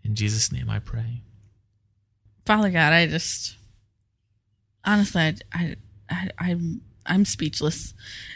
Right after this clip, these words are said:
Speaker 2: and that doesn't happen very <laughs> often. And, um, yeah, thank you for, for bringing us to this place.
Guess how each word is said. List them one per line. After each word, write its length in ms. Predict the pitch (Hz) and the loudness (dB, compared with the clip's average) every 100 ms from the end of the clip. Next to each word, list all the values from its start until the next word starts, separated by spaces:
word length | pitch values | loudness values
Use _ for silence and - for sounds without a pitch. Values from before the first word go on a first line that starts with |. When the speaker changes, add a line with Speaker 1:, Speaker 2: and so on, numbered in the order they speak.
| - | -2
Speaker 2:
and 180 | 202 196 | 4 8
that 120 | 190 | 8
doesn't 280 | 175 170 170 | 6 2 4
happen 300 | 170 156 160 | 2 2 0
very 240 | 156 160 165 | 2 2 4
<laughs> 120 | 220 | 6
often. 420 | 202 202 208 - - - - - - _ | 8 8 8 4 -8 -14 -14 -16 -18 _
And, 440 | 208 202 202 196 202 | 6 8 8 4 4
um, 560 | 202 180 175 175 208 - - - _ _ _ _ _ _ _ - | 4 4 2 -2 -6 -10 -20 -20 _ _ _ _ _ _ _ 0
yeah, 200 | 226 226 - | 4 4 4
thank 320 | 262 294 - | 6 6 4
you 220 | 170 - - - | 0 0 -6 -12
for, 240 | - 214 | -6 -4
for 240 | - - 208 | -2 2 2
bringing 400 | 185 202 214 190 | 4 4 4 4
us 200 | 170 - | 4 0
to 120 | 185 | -2
this 220 | 170 - | -2 -2
place. 560 | - 165 - - - | 0 0 0 -2 -4